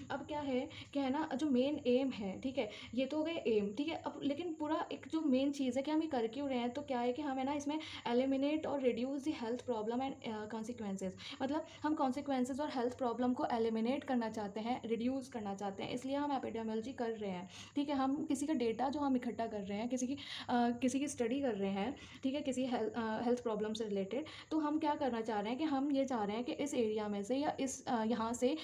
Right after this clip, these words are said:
वो disease हट जाए और, अ, सब, अ, मतलब सब ठीक हो जाए। और क्या कि to promote the health and well-beings of society as whole, ठीक है। तो यही है कि है ना, अ, उनकी health को promote करना, मतलब उनकी health अच्छी हो जाए, तो इसके लिए हम वो study कर रहे हैं। अब हम कोविड नाइनटीन का case ले लेते हैं।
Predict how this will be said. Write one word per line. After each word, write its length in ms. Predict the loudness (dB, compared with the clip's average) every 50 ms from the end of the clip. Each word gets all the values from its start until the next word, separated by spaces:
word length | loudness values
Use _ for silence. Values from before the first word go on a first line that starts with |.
| -6 0 2
वो 80 | 2
disease 340 | 4 4 2 2 2 0 0
हट 200 | 0 0 0 2
जाए 300 | 2 2 2 2 2 0
और, 300 | -2 0 0 -2 -2 -2 -6 -10 -14 -4 2
अ, 140 | 4 4 4
सब, 380 | 4 4 2 2 2 -2 -4 0
अ, 120 | 0 2
मतलब 300 | 2 2 0 -2 -2 -2
सब 300 | 0 0 0 0 0 -2 -8 -14 -18 -20 -10 0
ठीक 180 | 2 2 4 4
हो 80 | 2 0
जाए। 260 | 0 -2 -4 -4 -6 -10 -14 -20 -20 -20 -20 -20 -20 -20 -20 -20 -10 -2 0
और 140 | 0 0 2
क्या 140 | 0 0
कि 100 | 0 0
to 80 | -2 -2
promote 320 | -2 0 2 4 4 4
the 140 | 4 2 0
health 280 | -2 -2 -2 -2 -2 -2
and 140 | 0 2 2
well-beings 480 | 2 2 0 0 0 0 0 0 0 -2
of 60 | -4
society 540 | -2 -4 -4 -4 -4 -6 -6 -6 -6 -6 -4
as 100 | -6 -4
whole, 160 | -2 -4 -4 -4 -6 -12 -10 -4
ठीक 120 | -4 0 0
है। 160 | 0 -2 -2 -8 -12 -12 -2 2
तो 240 | 2 2 2 2 2
यही 220 | 4 6 6 6 6
है 100 | 4 2
कि 120 | 0 0
है 80 | 0 0
ना, 80 | 0
अ, 440 | 0 0 0 -2 0 0 -2 -2 0 4
उनकी 240 | 4 4 4 2
health 260 | 2 2 2 2 2 2
को 100 | 0 0
promote 340 | 0 0 0 -2 -2 -4
करना, 300 | -4 -4 -2 -2 0 0
मतलब 240 | 0 0 0 0 -2
उनकी 220 | -2 -2 -2 -2 -2
health 220 | 0 0 0 0
अच्छी 240 | -2 -4 -2 -2 0
हो 120 | 0 2
जाए, 180 | 0 0 -2 0
तो 100 | -2 -2
इसके 180 | -4 -4 -4
लिए 100 | -2 -2
हम 160 | -2 -2 -4 -2
वो 120 | -4 -4
study 280 | -4 -4 -4 -4 -4 -4
कर 140 | -2 -2
रहे 180 | -2 -2 -2 -2
हैं। 120 | -4 -6 -8 -8 -12 -10 -4 0
अब 80 | 0 0
हम 100 | 0 0
कोविड 280 | 0 0 0 0 -2
नाइनटीन 320 | -2 -2 -2 0 0 2 2
का 60 | 0
case 280 | 0 0 0 0 0
ले 100 | 0 -2
लेते 240 | 0 -2 -2 -2 -4
हैं। 160 | -6 -6 -8